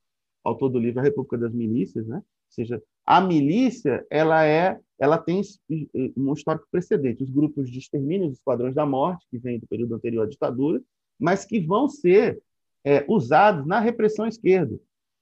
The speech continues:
A origem do sistema do doicode, no, no período pós A I cinco, é justamente a fusão, né, entre os esquadrões da morte, é, é, esses grupos de matadores, né,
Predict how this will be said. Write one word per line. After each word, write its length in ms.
A 120
origem 460
do 180
sistema 380
do 80
doicode, 600
no, 140
no 80
período 340
pós 240
A 80
I 60
cinco, 500
é 80
justamente 480
a 40
fusão, 520
né, 400
entre 320
os 120
esquadrões 440
da 120
morte, 520
é, 120
é, 560
esses 260
grupos 400
de 120
matadores, 840
né, 240